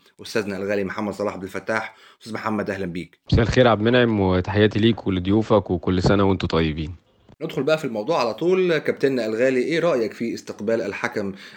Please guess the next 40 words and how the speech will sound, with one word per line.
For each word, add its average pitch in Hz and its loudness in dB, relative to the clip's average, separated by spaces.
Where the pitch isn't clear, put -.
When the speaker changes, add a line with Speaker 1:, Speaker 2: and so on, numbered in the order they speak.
Speaker 1:
البرازيلي 107 -2
أو 104 0
الحكم 101 -4
الأجنبي 101 -4
أندرسون 101 -4
دارونكو 107 0
في 107 -8
نهائي 98 -8
كأس 101 -6
مصر، 98 -6
في، 117 -6
أو 113 -2
في 123 -4
تحكيم 190 -2
نهائي 117 -2
كأس 101 -8
مصر 101 -8
بين 95 -4
الأهلي 92 -6
والزمالك؟ 80 -10
Speaker 2:
بالنسبة 123 6
لاستخدام 127 2
حكم 131 0
أجنبي 117 4
لمباراة 95 2
الأهلي 117 2
والزمالك 101 0
في - -6
نهائي 107 2
كأس - -2
مصر، - -4
يعني 92 2
أنا 104 2
كنت 107 -2
أتمنى 113 2
إن 90 -2
المباراة 90 2
تكون 98 -2
بصافرة 101 0
مصرية 120 0